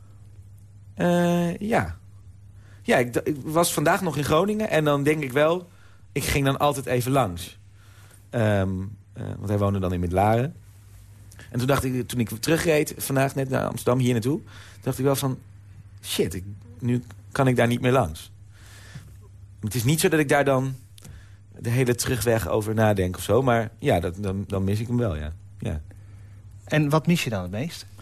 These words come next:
Speaker 1: Eh, ja. Gewoon dat hij er was. Ja, en dat hij ook...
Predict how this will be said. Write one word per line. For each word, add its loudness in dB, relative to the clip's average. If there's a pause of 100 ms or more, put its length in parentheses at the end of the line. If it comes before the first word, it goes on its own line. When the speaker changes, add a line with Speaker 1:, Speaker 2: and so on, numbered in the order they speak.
(3000)
Speaker 1:
Eh, 4 (1400)
ja. 2 (1500)
Gewoon 2
dat 0
hij -4
er 0
was. 0
Ja, -2
en -6
dat -2
hij -2
ook... -2